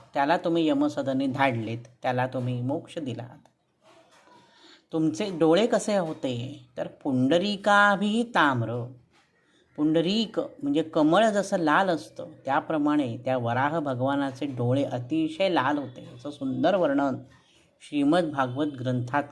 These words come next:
केलेलं आहे. अतिशय लाल पुंद असे डोळे त्या वराहाचे होते. आणि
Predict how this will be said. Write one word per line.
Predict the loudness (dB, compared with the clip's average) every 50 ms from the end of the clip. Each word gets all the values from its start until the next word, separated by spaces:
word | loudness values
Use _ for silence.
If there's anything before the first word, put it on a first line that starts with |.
| -10
केलेलं | -10 -8 -8 -8 -8 -10
आहे. | -12 -14 -16 -20 -20 _ _ _ _ _ _ _ _ _ _ _ _ _ _ _ _ _ _ _ _ _ _ -12
अतिशय | -12 -8 -8 -8 -4 0 0 2
लाल | 2 4 4 4 4 2 0
पुंद | -4 -8 -12 _ -2 2 4 4 4 4 4 2
असे | 2 0 -2 -2 -2 -2 0
डोळे | 2 2 2 2 2
त्या | 0 0 -2
वराहाचे | -2 0 0 0 0 0 0 -2 -4 -4 -6 -6
होते. | -6 -6 -8 -12 -16 -18 -20 -18 -20 -20 -20 _ _ _ _ _ _ _ _ _ _ _ _ _ _ _ _ _ _ -8
आणि | -4 -2 0 0 -2 -4